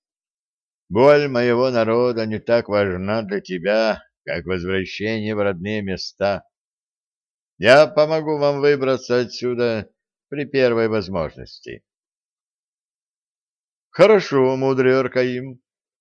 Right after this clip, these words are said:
Но если я соглашусь принять командование на себя, мне понадобятся щиты.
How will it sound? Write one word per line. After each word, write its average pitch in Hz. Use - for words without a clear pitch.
Но 135
если 185
я 156
соглашусь 117
принять 123
командование 104
на 90
себя, 78
мне 107
понадобятся 120
щиты. 185